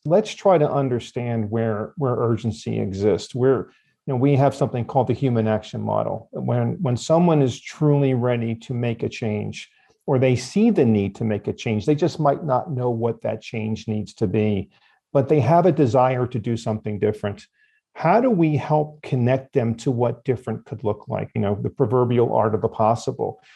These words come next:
But what we, what we've been trying to do, and I think we've been fairly successful, is we don't have to create the,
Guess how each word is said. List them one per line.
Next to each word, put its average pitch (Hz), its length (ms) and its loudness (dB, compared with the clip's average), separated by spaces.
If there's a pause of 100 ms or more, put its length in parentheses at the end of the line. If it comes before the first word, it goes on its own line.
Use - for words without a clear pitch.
(180)
But 160 80 4
what 165 160 2
we, 165 160 4
what 165 220 2
we've 151 220 2
been 147 140 2
trying 190 520 2
to - 120 -4
do, 117 280 -2
and 127 80 -4
I 139 80 -2
think 214 260 -6
we've 147 180 -4
been 135 220 0
fairly 156 400 0
successful, 123 680 -2
is 113 220 -2 (340)
we 175 140 4
don't 262 160 4
have 208 280 -6
to 156 80 -6
create 147 600 -2 (200)
the, 117 200 0